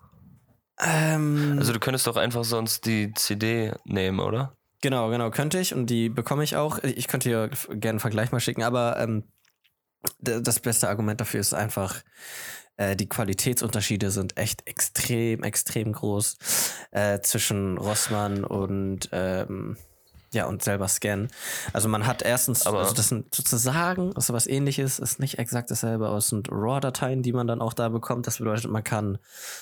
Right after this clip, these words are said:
Speaker 1: zu helles, kann man dunkler machen und dann kriegt man viel mehr Reichweite raus und die Bilder sind schärfer, also auch vom Pixel-Count her, ob-, obwohl es die Negative haben nicht wirklich Pixel, das ist, naja, durchs Digitale haben sie dann wiederum Pixel, logischerweise,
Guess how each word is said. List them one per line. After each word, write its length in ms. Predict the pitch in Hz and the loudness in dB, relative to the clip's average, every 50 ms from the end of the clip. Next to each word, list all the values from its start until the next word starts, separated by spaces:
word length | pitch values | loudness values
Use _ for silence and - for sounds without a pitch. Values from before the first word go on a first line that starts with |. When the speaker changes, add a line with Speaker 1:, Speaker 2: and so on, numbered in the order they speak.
| - - _ | -16 -4 _
Speaker 1:
zu 280 | - - - 156 143 | 2 2 4 4 4
helles, 280 | 143 143 143 139 127 - | 4 4 2 2 0 0
kann 140 | - 127 110 | 0 0 0
man 160 | 107 101 104 | 0 0 0
dunkler 300 | 131 - - - 151 139 | 0 -2 0 0 0 0
machen 340 | 139 143 143 - - 156 139 | 2 0 0 0 0 0 0
und 120 | 120 107 | 0 0
dann 160 | 110 107 107 - | 0 0 0 -2
kriegt 200 | - 139 - 131 | -2 -4 -2 -2
man 180 | 120 110 110 | -2 -2 0
viel 220 | - - - 147 135 | -2 -2 0 0 2
mehr 200 | 123 110 101 101 | 2 2 2 2
Reichweite 540 | 113 127 131 - - 123 120 120 - 113 113 | 0 0 0 0 0 -2 0 0 0 0 0
raus 320 | 117 117 117 117 117 - | 0 0 0 0 0 -2
und 160 | - 110 98 | -2 -2 -2
die 40 | 110 | -2
Bilder 520 | 104 - 127 127 123 120 117 117 - - - - - - - - - - - - - - - - | -2 0 0 2 2 2 0 0 -4 -8 -14 -18 -20 -20 -20 -18 -18 -18 -18 -18 -18 -18 -4 0
sind 240 | - 110 101 95 - | 0 0 2 2 2
schärfer, 460 | - - - 110 120 143 - 151 - | 0 2 2 2 2 2 2 0 0
also 180 | 101 104 101 | 2 2 2
auch 120 | 87 113 - | 2 0 0
vom 180 | - - 101 | -2 -2 -2
Pixel-Count 720 | - - 123 - - - 131 - - - 120 123 117 - - | -2 -2 0 2 2 2 2 0 0 0 0 2 0 0 0
her, 280 | - 120 127 127 - - | 0 2 2 2 0 0
ob-, 80 | - - | -2 -2
obwohl 280 | - 98 110 123 117 113 | -4 -4 0 2 2 2
es 240 | 110 - - - - _ _ - | 2 2 0 0 -2 _ _ -4
die 160 | 123 - - | -4 -4 -2
Negative 500 | - 113 110 - 113 107 - 107 104 104 | -2 -2 0 0 0 0 0 0 0 2
haben 120 | 107 107 110 | 2 2 2
nicht 180 | 110 - - | 0 0 0
wirklich 240 | 113 113 - 127 120 | -2 -2 -2 -4 -2
Pixel, 380 | - 127 120 - - 123 117 113 | -2 -2 0 0 0 2 2 2
das 240 | 110 104 - - 143 | 2 0 0 0 0
ist, 240 | - - - - - - - - - - - - - - | -2 -2 -4 -6 -10 -10 -8 -8 -6 -6 -8 -10 -6 -2
naja, 200 | 101 98 98 95 - - - | 0 2 2 0 -2 -8 -14
durchs 380 | - - - 120 110 98 - | -6 -2 0 2 4 4 4
Digitale 500 | - 117 104 104 - - 123 139 147 135 | 4 4 2 2 2 2 2 2 2 2
haben 140 | 135 135 131 | 2 2 2
sie 80 | 123 127 | 2 2
dann 160 | 127 123 123 | 2 2 2
wiederum 240 | 127 123 117 117 117 | 2 2 2 0 0
Pixel, 280 | - 131 123 - 127 | 0 -2 0 0 0
logischerweise, 600 | 117 120 120 117 113 123 117 120 113 113 117 113 | 0 2 2 0 0 0 0 0 0 2 0 0